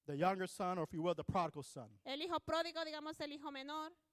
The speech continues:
Speaker 1: He left.
Speaker 2: Él se fue.
Speaker 1: But when he came home,
Speaker 2: Pero cuando regresó,
Speaker 1: his father received him.
Speaker 2: su padre le recibió.
Speaker 1: Now listen to this.
Speaker 2: Escuche esto.
Speaker 1: The elder son,
Speaker 2: El hijo mayor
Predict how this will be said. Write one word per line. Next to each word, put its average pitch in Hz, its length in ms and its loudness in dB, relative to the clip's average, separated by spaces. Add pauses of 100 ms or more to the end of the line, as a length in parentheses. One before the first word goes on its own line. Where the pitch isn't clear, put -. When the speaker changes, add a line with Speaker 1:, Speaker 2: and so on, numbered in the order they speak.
(600)
Speaker 1:
He 208 180 0
left. 190 440 2 (440)
Speaker 2:
Él 277 180 -6
se 285 140 -2
fue. 302 300 2 (520)
Speaker 1:
But 156 80 -4
when 165 120 -4
he 180 60 -4
came 208 320 0
home, 214 360 -2 (100)
Speaker 2:
Pero 294 180 -2
cuando 285 340 -4
regresó, 330 800 0 (200)
Speaker 1:
his - 180 -10
father 185 500 2 (300)
received 156 480 -6
him. 113 160 -12 (260)
Speaker 2:
su 285 220 -6 (120)
padre 302 480 0
le 254 160 -10
recibió. 294 760 -10 (540)
Speaker 1:
Now 147 100 -6
listen 165 240 -4
to 175 120 -6
this. 160 300 -6 (140)
Speaker 2:
Escuche 311 420 -8 (160)
esto. - 320 -10
Speaker 1:
The 180 180 -2
elder 220 300 6
son, 123 400 -8 (260)
Speaker 2:
El 277 180 -4
hijo 285 240 -6
mayor 302 440 0